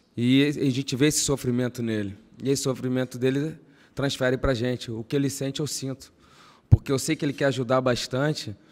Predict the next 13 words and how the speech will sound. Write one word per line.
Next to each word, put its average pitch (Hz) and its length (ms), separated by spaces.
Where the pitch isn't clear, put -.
mas 123 180
as 131 140
lesões 135 560
acabam 135 440
não 147 160
deixando, 127 520
né? 120 380
Então, 120 240
fico - 220
muito 170 240
triste 165 260
pelo 170 240
ma-, 151 180